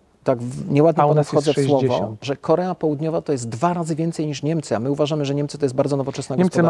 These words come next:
Speaker 2: mają trzysta
Speaker 1: prawda?
Speaker 2: kilkadziesiąt, to nawet trochę
Speaker 1: Prawie
Speaker 2: więcej.
Speaker 1: czterysta.
Speaker 2: Tak.
Speaker 1: To jest, to jest taki rząd wielkości, więc to jest, tak jak pan powiedział, ponad dwa razy więcej. E, no właśnie, a u nas to niestety jest
Speaker 2: Nie,
Speaker 1: na-,
Speaker 2: za Koreańczykami
Speaker 1: je-, jest
Speaker 2: wszyscy
Speaker 1: jedna
Speaker 2: są.
Speaker 1: rzecz.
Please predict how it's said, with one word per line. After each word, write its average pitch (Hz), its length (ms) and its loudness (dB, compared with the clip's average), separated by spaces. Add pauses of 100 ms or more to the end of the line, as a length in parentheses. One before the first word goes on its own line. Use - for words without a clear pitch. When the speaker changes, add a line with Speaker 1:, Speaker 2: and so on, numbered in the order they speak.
Speaker 2:
mają 156 100 0
trzysta - 280 -6
Speaker 1:
prawda? 143 160 0
Speaker 2:
kilkadziesiąt, 135 800 0
to 139 100 0
nawet 139 320 0
trochę 170 200 0
Speaker 1:
Prawie 202 100 2
Speaker 2:
więcej. 147 120 -2
Speaker 1:
czterysta. 156 440 2 (120)
Speaker 2:
Tak. 117 140 -2
Speaker 1:
To 185 80 4
jest, 190 340 0
to 180 80 0
jest 180 140 0
taki 175 180 -2
rząd 170 140 -4
wielkości, 170 360 -2
więc 165 160 -6
to - 80 -6
jest, - 80 -8
tak 160 120 0
jak 165 80 0
pan 170 200 -2 (320)
powiedział, 156 220 0
ponad 185 320 0
dwa 156 140 2
razy 160 220 0
więcej. 151 580 -2 (440)
E, - 60 -10 (560)
no 180 100 4
właśnie, 208 400 2
a 151 280 2
u - 140 -2
nas 175 200 -2
to 170 80 -2
niestety 170 360 -2
jest 165 100 0
Speaker 2:
Nie, 180 40 -2
Speaker 1:
na-, 165 60 -2
Speaker 2:
za 165 80 4
Koreańczykami 180 600 2
Speaker 1:
je-, 185 40 4
jest 175 80 2
Speaker 2:
wszyscy 233 240 2
Speaker 1:
jedna 220 120 0
Speaker 2:
są. 139 60 2
Speaker 1:
rzecz. - 180 -10